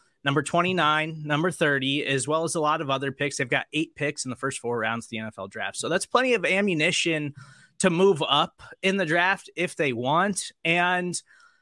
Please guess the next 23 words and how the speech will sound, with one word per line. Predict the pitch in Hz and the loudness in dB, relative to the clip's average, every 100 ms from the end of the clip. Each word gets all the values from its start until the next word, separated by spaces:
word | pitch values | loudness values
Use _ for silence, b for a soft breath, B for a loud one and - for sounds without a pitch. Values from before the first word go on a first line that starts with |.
| b - | b -4
the | 175 | 0
Chiefs | - 233 220 - | 2 2 0 -2
are | 185 190 196 | 0 2 2
one | 180 180 180 | 2 0 0
of | |
those | 175 170 170 147 - - | 0 2 0 -2 -4 -2
fantasy | 180 180 160 156 | 0 0 0 -2
football | 147 180 143 139 131 | -2 -4 -2 -4 -2
teams | 143 143 147 | -2 -4 -4
that, | 110 | -4
like, | 127 120 | -4 -4
you | 131 | -6
just | 135 135 - | -4 -4 -2
want | 139 - _ | -2 -4 _
pieces | - 143 - 127 113 | -2 -2 0 -6 -6
of | 123 127 117 | -4 -4 -2
those, | 127 120 - - | -4 -4 -6 -4
of | 131 | -2
that | 127 123 | -2 -2
Patrick | - 131 131 | -2 -4 -4
Mahomes | 123 113 127 117 - - | -6 -4 -4 -4 -6 -4
offense. | 135 170 190 139 113 110 - | 2 2 2 -4 -4 -6 -6
So, | - 156 151 151 156 - | -4 0 2 2 0 -4